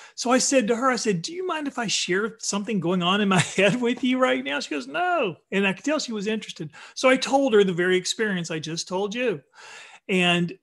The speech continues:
she started crying. And I said, "Why are you crying?" She says, "Yeah, I don't want you to die." And I said, "Well, listen, you're a nurse. In a hospital, you see death all the time." She said, "No, but you're different." I said, "How so?" She said, "You're magical."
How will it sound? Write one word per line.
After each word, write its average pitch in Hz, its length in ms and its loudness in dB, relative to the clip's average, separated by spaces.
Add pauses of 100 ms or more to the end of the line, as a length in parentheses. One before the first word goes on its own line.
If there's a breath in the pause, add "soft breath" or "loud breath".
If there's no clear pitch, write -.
she - 200 -4
started 226 340 -2
crying. 208 600 -8 (800)
And 185 160 -4
I 180 40 -6
said, 175 240 -6
"Why 196 160 -4
are 202 60 -4
you 202 120 -4
crying?" 190 560 -8
She - 120 -12
says, 160 260 -8 (480 soft breath)
"Yeah, 180 180 4
I 208 80 2
don't 202 160 0
want 196 240 -2
you 202 60 -6
to 180 100 -2
die." 160 540 -6 (260)
And 185 80 -6
I 185 40 -2
said, 185 200 -6
"Well, 190 140 -4
listen, 147 320 -8
you're 160 100 -6
a 165 60 -6
nurse. 160 400 -6
In 143 80 -6
a 156 40 -8
hospital, 196 540 -4
you 185 80 -4
see 185 160 -8
death 175 300 -4
all 156 100 -6
the 156 100 -8
time." 196 300 -4
She 151 80 -6
said, 160 260 -4
"No, 175 220 -2
but 165 220 -6
you're 175 100 0
different." 160 540 -8 (680 soft breath)
I 170 40 -8
said, 190 180 -4
"How 190 160 -4
so?" 165 380 -6
She 160 140 -10
said, 170 220 -2
"You're 175 120 0
magical." 170 680 -6